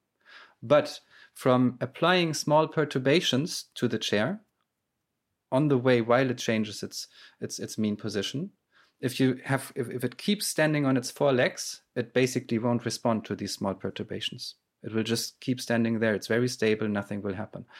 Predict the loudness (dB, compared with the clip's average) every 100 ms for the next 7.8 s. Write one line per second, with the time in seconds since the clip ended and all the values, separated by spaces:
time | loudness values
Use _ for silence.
0 | -20 -18 -4 2 4 4 4 4 2 -2
1 | -8 0 2 2 2 4 4 2 0 0
2 | 0 -4 0 0 0 -4 -4 -2 0 0
3 | 0 -2 0 0 0 -4 -8 -12 _ _
4 | _ -20 -20 _ 2 2 2 -4 -10 _
5 | _ -10 0 2 4 2 -2 2 2 2
6 | 0 0 2 4 4 2 -4 -2 -4 -4
7 | -2 0 0 0 0 -2 -4 -6